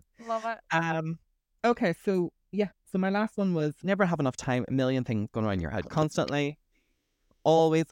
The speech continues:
Speaker 2: happens. You, you never sit down, you're trying to relax, and you're like, "I need to get up and do that." Everything. Everything, everything, everything. Um, even recording this podcast in the, my head, I'm like, "After this podcast, I need to do this, I need to do this,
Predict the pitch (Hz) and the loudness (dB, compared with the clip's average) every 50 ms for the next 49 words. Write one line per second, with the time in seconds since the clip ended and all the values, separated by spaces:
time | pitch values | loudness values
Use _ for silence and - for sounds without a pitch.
0 | - - - - - - 90 87 90 82 - - - 98 127 135 - _ - 135 | -8 -8 -6 -6 -4 -2 -2 -2 -2 -4 -6 -8 -6 -4 -4 -4 -4 _ -6 -2
1 | 160 180 202 214 214 202 180 - 170 160 - 139 127 117 120 131 139 139 123 117 | 0 2 2 2 0 0 0 0 -2 0 0 0 2 2 2 2 2 2 0 0
2 | - - 131 123 117 107 107 113 123 - - 123 113 104 - - - 127 123 120 | 0 0 0 2 2 2 2 0 0 -2 -2 -4 -2 -4 -4 -4 -4 -4 -4 -4
3 | - - - 110 - - 80 90 101 95 117 117 - _ _ _ _ _ _ _ | -6 -6 -8 -6 -6 -4 -4 -4 -4 -4 -4 -6 -8 _ _ _ _ _ _ _
4 | _ _ _ _ _ _ _ _ _ _ - 82 85 80 - 82 - - 76 - | _ _ _ _ _ _ _ _ _ _ -8 -6 -6 -6 -6 -10 -12 -14 -16 -20
5 | _ _ _ - 147 147 143 - 78 69 69 78 85 92 - - 71 67 71 67 | _ _ _ -4 -4 -4 -4 -4 -8 -8 -6 -8 -8 -8 -8 -10 -8 -8 -8 -8
6 | - - 67 - - - _ _ - - - - - _ - - _ _ _ _ | -8 -10 -12 -12 -14 -18 _ _ -20 -20 -20 -20 -20 _ -20 -20 _ _ _ _
7 | _ - 139 143 143 143 139 - 156 165 170 180 156 147 143 _ _ _ - 143 | _ -2 -2 0 0 0 0 0 0 0 2 2 0 -2 -4 _ _ _ -4 -2
8 | 131 - 160 147 143 143 135 127 - - - 170 160 - - 190 175 175 - 131 | 0 2 4 4 4 4 2 0 -2 0 2 2 2 2 2 0 0 0 0 -2
9 | 120 110 76 - - - - - 127 131 131 135 135 156 160 170 175 156 123 107 | -2 -4 -4 -6 -8 -8 -4 -2 0 0 0 0 0 0 0 0 0 0 0 -2
10 | - - - _ - - - - - - - - - 175 - - 202 196 _ - | -2 -4 -10 _ -12 -12 -12 -12 -14 -14 -6 -2 -2 0 0 0 -2 -2 _ -6
11 | 123 110 107 - - - 120 160 226 - - - 123 117 113 - - 101 - 214 | -8 -8 -8 -8 -8 -4 -2 -2 -2 -2 -4 -8 -8 -8 -8 -8 -4 -2 -2 -2
12 | - | -4